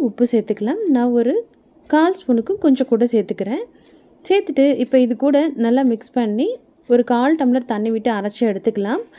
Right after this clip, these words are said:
மறுபடியும் நான் ஒரு அரை டம்ளர் தண்ணி விட்டு அரைச்சிக்கிறேன். நம்ம ஒரே வாட்டி தண்ணியை விட்டு அரைச்சிட்டா நம்ம வேர்க்கடலை சட்னி நல்லா அரையாது, திரி திரியா பட் அரைய ஆரம்பிச்சிடும். அதனால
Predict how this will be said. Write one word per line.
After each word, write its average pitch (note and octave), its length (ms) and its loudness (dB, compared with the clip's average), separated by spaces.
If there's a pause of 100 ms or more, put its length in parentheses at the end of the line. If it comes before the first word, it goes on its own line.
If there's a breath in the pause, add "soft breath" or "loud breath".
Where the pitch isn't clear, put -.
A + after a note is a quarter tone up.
(320 loud breath)
மறுபடியும் F4 420 2
நான் A#3 160 2
ஒரு A3+ 160 -2
அரை G#3 200 -4
டம்ளர் G#3+ 320 -2
தண்ணி G3 180 -6
விட்டு F#3 220 -4 (200)
அரைச்சிக்கிறேன். G#3+ 500 -4
நம்ம C#4 120 2 (160)
ஒரே A#3 140 2 (120)
வாட்டி B3 220 -2 (140)
தண்ணியை A3+ 320 -2
விட்டு A3 240 -6
அரைச்சிட்டா G3+ 360 -6 (120)
நம்ம A#3 180 -2 (140)
வேர்க்கடலை G#3 480 -2
சட்னி A3+ 240 -4 (100)
நல்லா A3 200 -4 (600 loud breath)
அரையாது, A3 400 0 (140)
திரி A#3 140 2 (100)
திரியா A3+ 320 0 (180)
பட் G#3 120 -4 (540)
அரைய G3+ 240 0
ஆரம்பிச்சிடும். F#3+ 520 -4
அதனால A3+ 220 -2